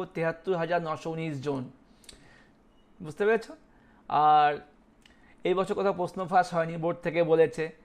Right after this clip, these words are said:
আর অ্যানুয়াল সিস্টেমে এটাই ছিল লাস্ট পরীক্ষা, কারণ দু হাজার ছাব্বিশ থেকে কিন্তু উচ্চ মাধ্যমিক পরীক্ষা দুটো করে হচ্ছে, সেমিস্টার ওয়াইজ হচ্ছে।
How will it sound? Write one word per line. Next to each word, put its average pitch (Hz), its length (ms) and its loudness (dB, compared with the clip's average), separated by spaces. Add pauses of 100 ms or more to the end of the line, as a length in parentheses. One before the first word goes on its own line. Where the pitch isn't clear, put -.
(340)
আর 143 440 4 (100)
অ্যানুয়াল 175 420 2
সিস্টেমে 175 480 -2
এটাই 175 200 -2
ছিল 175 160 -6
লাস্ট 156 300 2
পরীক্ষা, 143 420 -8 (540)
কারণ 156 220 -4
দু 143 120 -2
হাজার 170 220 0
ছাব্বিশ 156 380 -6
থেকে 175 180 -8
কিন্তু 180 260 -6
উচ্চ 151 180 -10
মাধ্যমিক 170 240 -10
পরীক্ষা 170 220 -10
দুটো 151 240 -8
করে 170 180 0
হচ্ছে, 165 280 -6
সেমিস্টার 165 440 -2
ওয়াইজ 143 280 2
হচ্ছে। - 300 -16